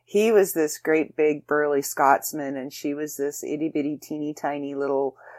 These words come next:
almost ethereal fairy-like person. So they were, they, they were so totally opposite, and yet they fit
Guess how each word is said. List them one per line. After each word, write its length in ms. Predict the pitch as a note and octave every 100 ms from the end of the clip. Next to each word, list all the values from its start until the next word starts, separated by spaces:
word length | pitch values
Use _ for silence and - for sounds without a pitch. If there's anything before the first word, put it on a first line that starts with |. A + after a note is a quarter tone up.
| - - - _ _ -
almost 880 | - - E3 D#3+ D3+ D#3 - - - _ _ _ _ _ _ _ _ _ _ C3+
ethereal 580 | F3 E3+ G3 F3 C#3+
fairy-like 920 | C#3+ - D#3 D#3 D3 C3 B2+ - - _ _ _ -
person. 520 | D3+ C3+ - C3 C3
So 400 | - C3 C3 C3
they 120 | D3
were, 140 | C#3 -
they, 240 | - - -
they 100 | -
were 120 | C3
so 260 | E3+ - G#3+
totally 440 | - F3+ F#3 E3 -
opposite, 720 | C#3 - A#3+ - C3+ - - _ _ _ _ _ _ _ _
and 180 | - D#3
yet 260 | D#3 C#3+ -
they 100 | D#3+
fit 380 | - D#3+ -